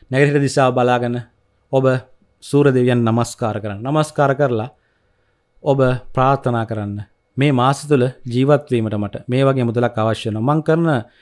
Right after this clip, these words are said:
යහපත් රැකියා, ව්‍යාපාර, ආදායම් මාර්ග තුළ මේ දේවල් මට ළඟා කරන්න ලැබේවා. ඒවට සිදුවන බාධා, සෞඛ්‍යමය ගැටලු වෙන්න පුළුවන්.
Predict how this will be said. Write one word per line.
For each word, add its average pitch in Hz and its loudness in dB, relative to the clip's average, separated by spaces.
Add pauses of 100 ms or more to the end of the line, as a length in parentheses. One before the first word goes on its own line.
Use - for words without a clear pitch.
(200)
යහපත් 117 2
රැකියා, 110 0
ව්‍යාපාර, 113 -2 (100)
ආදායම් 127 2
මාර්ග 120 0
තුළ 127 -2 (400)
මේ 139 0
දේවල් 139 2
මට 131 -4 (220)
ළඟා 123 -2
කරන්න 123 -2 (120)
ලැබේවා. 113 -2
ඒවට 180 4
සිදුවන 175 0
බාධා, 131 2
සෞඛ්‍යමය 110 -2
ගැටලු 123 0
වෙන්න 156 2
පුළුවන්. 156 2